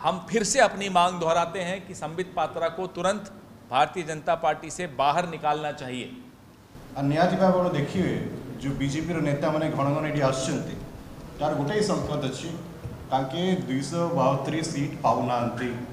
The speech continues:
Speaker 2: तांके गोटे गोटे सीट पाई चेष्टा करछंती केमती आमे सरकार रहियो बोली, सेटा पे बारंबार आसुचंती।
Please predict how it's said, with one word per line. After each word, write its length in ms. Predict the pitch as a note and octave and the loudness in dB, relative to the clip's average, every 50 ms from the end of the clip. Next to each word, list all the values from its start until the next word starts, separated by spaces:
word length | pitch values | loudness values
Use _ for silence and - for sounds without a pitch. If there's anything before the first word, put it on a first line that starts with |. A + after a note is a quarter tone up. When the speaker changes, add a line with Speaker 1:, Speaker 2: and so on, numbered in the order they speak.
| - - - - - - - - | -12 -12 -10 -10 -10 -8 -8 0
Speaker 2:
तांके 480 | - B2 C3+ - - - F3+ F#3 E3 C3+ | 4 4 4 4 4 2 2 2 2 2
गोटे 360 | C3 C#3+ C#3 - G3 F#3 F3+ | 0 -2 -2 2 2 2 2
गोटे 240 | D3+ - F#3 F3+ - | 2 2 2 2 2
सीट 400 | - E3 F3 F3+ F3+ - - - | 2 0 2 2 2 2 0 2
पाई 260 | D3+ C#3+ C#3+ D#3 D3+ | 2 2 2 2 0
चेष्टा 340 | - D#3 D3 - - F3+ F3 | -2 -2 -4 -4 -2 -2 0
करछंती 360 | - D#3+ D3+ C#3 D#3+ E3 E3 | 0 0 0 0 0 -2 -2
केमती 400 | - E3+ D#3 D3+ D3+ - D#3+ D#3 | -2 0 -2 -2 0 0 0 0
आमे 160 | D3 D3 E3+ | 0 0 0
सरकार 360 | E3+ D#3 C#3 - - D#3+ D3+ | 0 0 -2 -2 -2 -2 -2
रहियो 320 | C#3 C3 A#2 A#2+ C3+ D#3 D#3 | 0 0 0 0 2 2 2
बोली, 160 | D3 E3 D#3+ | 2 0 0
सेटा 180 | - - D3 C#3+ | 0 0 0 0
पे 200 | C#3+ C#3+ C3+ B2 | 0 0 0 2
बारंबार 360 | B2 A#2+ B2 B2+ B2+ C3+ B2+ | 2 2 2 2 2 2 2
आसुचंती। 600 | A#2+ A#2+ A#2+ - - - - - F#3+ G3 - | 2 0 0 -2 -4 -6 -6 -6 -6 -6 -8